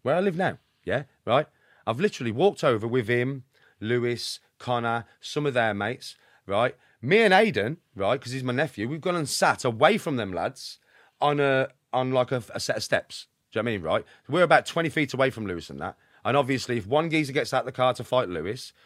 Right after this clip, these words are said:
his mates are gonna back off and they're gonna have a fight on this car park. Yeah? Bro, this car's pulled up. Nice car as well. Well, two really nice cars, to be fair. Pulls up, yeah, window's gone down. Out comes a nine mil, bro. Straight out the window.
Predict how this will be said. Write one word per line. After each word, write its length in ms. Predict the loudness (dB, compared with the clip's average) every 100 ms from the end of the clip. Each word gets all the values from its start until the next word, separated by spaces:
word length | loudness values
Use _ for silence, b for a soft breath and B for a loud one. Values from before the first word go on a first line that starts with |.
| b -18 -10
his 160 | -8 -2
mates 220 | -2 -2
are 40 | -2
gonna 160 | -2
back 220 | 2 0 2
off 220 | -2 -2
and 80 | -4
they're 40 |
gonna 100 | -2
have 80 | -4
a 40 |
fight 200 | -2 -2
on 60 | -2
this 100 | -4
car 180 | -2 -2
park. 220 | -4 -12 _ _ _ _
Yeah? 200 | -2 -2 -6 -20 B B B B _
Bro, 360 | -2 -2 -2 -8 _ _ _ _ _ _ _ _ -8
this 200 | -8 -4
car's 320 | 0 0 -2
pulled 260 | -8 -8
up. 180 | -10 -10
Nice 300 | -2 0 0
car 280 | -4 -6 -6
as 100 | -8
well. 220 | -12 -12 -16 _ _
Well, 200 | -8 -8
two 320 | -8 -10 -10 -14 _ _ -12
really 260 | -6 -6 -6
nice 180 | -12 -12
cars, 220 | -12 -12
to 80 | -16
be 40 |
fair. 280 | -16 -16 -10
Pulls 220 | -6 -4
up, 100 | -6
yeah, 180 | -10 -12
window's 360 | -10 -10 -10 -12
gone 200 | -14 -12
down. 320 | -12 -14 -18 _ -10
Out 140 | -10
comes 180 | -10 -16
a 40 |
nine 300 | -14 -16 -16
mil, 140 | -16 -18
bro. 160 | -18 -20 _ _ _ _
Straight 240 | -8 -2 0
out 120 | -2
the 60 | -4
window. 320 | -12 -12